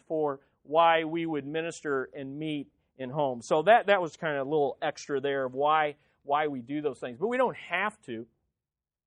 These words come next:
There's a, well, I, I probably should add a fifth one, uh, uh, methodological reasons of circles and rows, balancing out corporate worship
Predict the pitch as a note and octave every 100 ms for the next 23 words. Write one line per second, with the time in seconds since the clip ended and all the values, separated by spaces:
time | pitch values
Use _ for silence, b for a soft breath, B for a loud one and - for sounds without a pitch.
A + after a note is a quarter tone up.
0 | _ D#3 E3+ E3 D3 B2 _ _ _ _
1 | _ C#3 D3+ C#3 - C3+ D3 D#3 C3+ A#2+
2 | D3+ D#3 D3 C3+ C#3+ B2+ - D#3+ - B2+
3 | B2 B2 C3+ B2 B2 B2 C3+ E3 D#3+ D3
4 | D#3+ E3+ D3+ C3 B2+ C3+ C3 D3 C#3+ B2+
5 | - _ E3+ D3 D#3+ D#3 D3+ F3+ F#3 A#2+
6 | C3 C#3 E3+ F#3+ F#3 G3+ F#3 F#3 F3+ C#3+
7 | C#3+ _ _ - G3 G#3 G#3 F3 - D3+
8 | C#3+ - D3 C#3